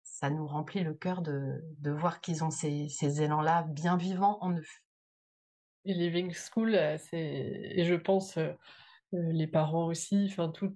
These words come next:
Speaker 2: tous les acteurs, heu, qui les ont accompagnés, heu, acteurs et actrices qui les ont accompagnés, heu, tout, tout jeunes, heu, ont été un,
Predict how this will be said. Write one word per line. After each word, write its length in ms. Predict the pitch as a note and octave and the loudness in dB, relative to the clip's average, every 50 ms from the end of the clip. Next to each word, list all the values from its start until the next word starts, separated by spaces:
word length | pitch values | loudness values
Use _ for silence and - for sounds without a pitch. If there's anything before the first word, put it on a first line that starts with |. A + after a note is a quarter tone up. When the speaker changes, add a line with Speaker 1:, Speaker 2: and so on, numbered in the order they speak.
| - - _ | -8 -16 _
Speaker 2:
tous 120 | - G3 | -2 2
les 200 | F#3 F3 E3+ E3+ | 2 2 4 4
acteurs, 420 | F3 F3 F3 - F#3+ F#3+ F3+ F3 E3 | 2 0 2 2 2 2 2 2 -2
heu, 80 | D#3+ | -2
qui 180 | D#3+ - - F#3 | -2 -4 -4 -2
les 200 | E3+ E3 D#3+ F3 | -2 0 0 2
ont 60 | F3 | 0
accompagnés, 800 | E3+ E3 E3 - F3 E3+ F3 E3+ F3 F3+ F3+ F#3+ F#3+ F#3+ F#3 E3+ | 0 0 0 -2 -2 2 2 2 2 2 2 4 4 4 2 2
heu, 140 | C#3+ D3 E3 - _ _ _ - | 0 -2 -6 -12 _ _ _ -6
acteurs 320 | - E3 D#3+ - F#3 F3 E3 | -6 -4 0 0 0 2 2
et 40 | D3 | 0
actrices 340 | D3+ D#3 - - G3 - | -2 -2 -8 -12 -12 -4
qui 100 | - F#3 | -2 0
les 180 | E3+ D#3+ D#3 D#3+ | 2 2 2 0
ont 80 | D#3+ E3+ | -2 -2
accompagnés, 640 | E3 - - F3 E3+ F3+ F3+ F3 F#3 F#3+ F#3 F3+ E3+ | -2 -2 -4 -2 2 2 2 2 2 2 2 2 0
heu, 80 | D#3+ | -2
tout, 400 | D#3+ - - G3 F#3+ F3+ F3 F3 - | -4 -6 -4 -4 -4 -4 -4 -8 -8
tout 180 | - - G3+ | 0 0 2
jeunes, 420 | F#3 F#3 F#3+ G3+ G#3 A3 A3+ G#3+ F#3+ | 2 4 4 4 4 4 2 2 2
heu, 260 | F3 E3+ D#3+ E3 E3+ - - - - - - - - - - - _ _ _ - - | 2 2 0 -2 -4 -10 -16 -18 -18 -18 -18 -18 -20 -20 -20 -20 _ _ _ -2 2
ont 140 | F#3+ F#3 | 4 4
été 320 | F#3 F3+ F3 - - G#3+ G3 | 4 2 0 0 0 0 2
un, 360 | F3 E3 D#3+ D#3+ D#3+ D#3+ | 2 2 2 2 0 -2